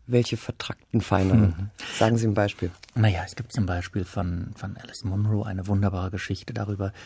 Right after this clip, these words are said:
Speaker 2: wie ein falsches Kleid oder der falsche Moment, dass man drei Minuten zu früh bei einer Adresse erscheint, über ein ganzes Leben entscheidet und über eine Liebe, die dann eben nicht gelebt werden kann.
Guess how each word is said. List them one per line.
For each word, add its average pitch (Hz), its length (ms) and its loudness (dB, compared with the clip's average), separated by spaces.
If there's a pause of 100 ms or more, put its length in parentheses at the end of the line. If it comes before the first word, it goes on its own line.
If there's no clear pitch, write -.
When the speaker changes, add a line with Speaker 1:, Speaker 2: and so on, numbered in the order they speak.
(340)
Speaker 2:
wie 98 320 -2 (640)
ein 95 400 -4 (160)
falsches - 920 0
Kleid 104 720 0 (360)
oder 101 180 2
der 98 460 -2
falsche 107 480 0
Moment, 98 580 0
dass - 160 -4
man 98 260 -2
drei 98 220 -2
Minuten 104 380 0
zu - 160 -12
früh - 420 -2
bei 113 160 -4
einer 98 180 -2
Adresse 110 500 -4 (220)
erscheint, 98 580 2 (760)
über 120 140 6
ein 120 100 6
ganzes 120 280 6
Leben 110 300 8
entscheidet - 800 -6
und - 80 -6
über - 200 -2
eine 107 180 4
Liebe, 104 400 2
die 113 100 -6
dann 110 160 -2
eben 104 240 4
nicht 113 300 4
gelebt 101 400 0
werden 110 260 -2
kann. 104 360 0